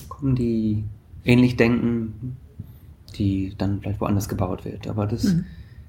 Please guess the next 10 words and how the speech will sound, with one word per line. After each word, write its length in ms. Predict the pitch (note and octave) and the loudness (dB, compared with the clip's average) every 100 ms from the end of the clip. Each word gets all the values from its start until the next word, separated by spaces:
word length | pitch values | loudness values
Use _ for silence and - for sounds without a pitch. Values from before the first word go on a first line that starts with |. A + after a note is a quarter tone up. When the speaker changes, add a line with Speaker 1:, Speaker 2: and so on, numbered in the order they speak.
| - - - - - - - - - - - | -20 -20 -20 -20 -20 -18 -16 -14 -12 -10 -4
Speaker 1:
wir 480 | A#2 G#2+ G2 F#2+ G2+ - - - - - | 2 4 4 0 -8 -12 -16 -16 0 4
werden 300 | G#2+ G#2+ G2+ | 6 8 8
den 260 | G2+ G2+ | 6 4
Erfolg 580 | G#2 G2 - B2+ C3+ - | 0 -2 4 6 6 4
oder 140 | G#2+ | 6
Misserfolg 840 | G#2+ B2+ - A2 - A2 G#2 G#2 - - - - - - - | 8 6 4 -2 2 4 4 0 -10 -16 -18 -18 -18 -18 -4
von 160 | - | 4
dem 120 | A2 G#2+ | 6 8
Radbahnprojekt 1040 | A2 - A2 G#2+ G#2+ G#2 G2+ - - - | 6 4 4 4 6 4 4 0 -10 0
nicht 320 | A2+ C#3+ - | 6 6 4